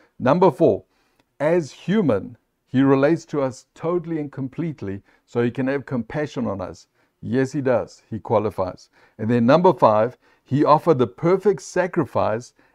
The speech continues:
and gift offering for our sin.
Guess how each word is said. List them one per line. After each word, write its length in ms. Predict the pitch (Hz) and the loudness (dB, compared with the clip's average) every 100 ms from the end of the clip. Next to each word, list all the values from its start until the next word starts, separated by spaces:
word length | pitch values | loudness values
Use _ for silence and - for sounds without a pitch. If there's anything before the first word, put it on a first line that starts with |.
| _ | _
and 280 | 131 170 180 | -2 -2 -4
gift 320 | 147 160 - _ | -4 -4 -6 _
offering 640 | 135 156 - 110 110 117 113 | -6 -6 -6 -6 -6 -6 -10
for 420 | _ - 123 127 - | _ -4 -4 -4 -8
our 280 | 120 120 117 | -10 -8 -10
sin. 480 | - - 120 87 | -12 -8 -6 -6